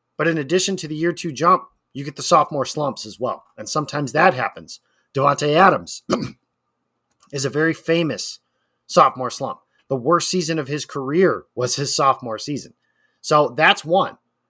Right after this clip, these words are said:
And Stokes could be another guy who, like you mentioned, if Rasul Douglas replicates what he does and Jaire is Jaire, maybe the guy that they're picking on is Eric Stokes, saying that's the year two guy, and we've got this guy. And there were some games last year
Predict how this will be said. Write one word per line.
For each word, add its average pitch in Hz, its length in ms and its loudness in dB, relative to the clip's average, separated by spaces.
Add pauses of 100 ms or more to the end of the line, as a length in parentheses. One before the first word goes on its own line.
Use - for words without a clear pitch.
(220)
And 143 540 -2 (540)
Stokes 185 400 4
could 202 140 -2
be 196 120 2
another 170 260 2
guy 143 200 2
who, 135 180 -8
like 143 240 -6
you 185 60 -4
mentioned, 170 400 -4 (880)
if 151 180 -4
Rasul 180 320 0
Douglas 190 440 2
replicates 156 560 -2
what 147 160 0
he 139 120 -6
does 143 500 -2 (200)
and 127 140 -8
Jaire 185 420 2
is 143 160 -2
Jaire, 165 600 0 (680)
maybe 147 460 0
the 185 120 4
guy 185 180 6
that 185 140 -2
they're 190 140 -2
picking 196 300 -4
on 208 160 0
is 196 120 -6
Eric 214 220 -4
Stokes, - 640 -2
saying 160 320 -4
that's 160 240 -4
the 170 100 -4
year 180 200 0
two 220 260 -6
guy, 170 300 0
and 113 160 -8
we've 143 140 -10
got 175 140 0
this 175 140 -6
guy. 165 140 0
And 196 120 -4
there 254 120 4
were 214 180 2
some 170 220 -4
games 131 340 -4
last 110 300 -6
year 113 280 -10